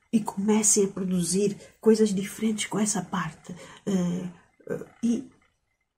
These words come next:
vão-se admirar como é que vão ter seguidores, como é que vão começar a fazer dinheiro nas redes sociais com esse tipo de pro-, de, de produto, co-, porque isto é um produto,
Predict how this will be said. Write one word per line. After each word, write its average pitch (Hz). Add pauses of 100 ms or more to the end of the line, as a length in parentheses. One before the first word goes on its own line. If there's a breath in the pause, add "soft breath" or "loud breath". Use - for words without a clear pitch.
(180)
vão-se 190
admirar 175
como 170
é 190
que -
vão 180
ter 175
seguidores, -
como 196
é 202
que 196
vão 220
começar 226
a 180
fazer 185
dinheiro 185
nas 156
redes 226
sociais - (960 loud breath)
com 247
esse 180 (340)
tipo 185 (480)
de 180
pro-, 214
de, 196
de 208
produto, 190
co-, 202
porque -
isto 247
é 277
um 277
produto, 247